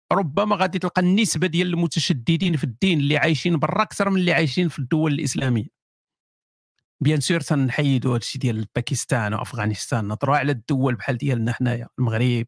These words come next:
تونس، الجزائر. غادي تلقى بأن ال-، بأن ال-، الناس اللي عايشين في الأوروب ومتشد-، متشددين ومستعدين يديروا عمليات إرهابية، غتلقاهم تما أكثر من المغرب وأكثر من الجزائر وأكثر من تونس.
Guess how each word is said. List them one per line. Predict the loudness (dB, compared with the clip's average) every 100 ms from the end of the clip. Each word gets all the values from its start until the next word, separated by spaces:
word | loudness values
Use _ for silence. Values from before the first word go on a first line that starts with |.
| -4
تونس، | -4 0 -2 -4 -6
الجزائر. | -6 -4 -4 -4 -6 -8 -18 -20 -20 -18 -8 0
غادي | 0
تلقى | 0 0 0
بأن | 2 2 4
ال-، | 4 2 0 -2 -4
بأن | 0 0 2
ال-، | 0 0
الناس | 0 2 4 2 2 2
اللي | 2
عايشين | 2 0 0 -2
في | 0
الأوروب | 2 2 0 0
ومتشد-، | 0 0 0 0
متشددين | 2 2 0 0 -2 0 0 4 2 2 0 -2
ومستعدين | 0 0 0 0 0 0 0 2
يديروا | 2 2 2
عمليات | 2 2 2 0 -2
إرهابية، | -2 0 0 0 0
غتلقاهم | -2 -2 0 0 0
تما | 0 -2
أكثر | -2 -2 0
من | 2
المغرب | 2 2 -2 -8 _ _ _
وأكثر | -4 0 0
من | 2
الجزائر | 2 0 0 -2
وأكثر | -4 -4 0
من | 0
تونس. | 0 -4 -4 -10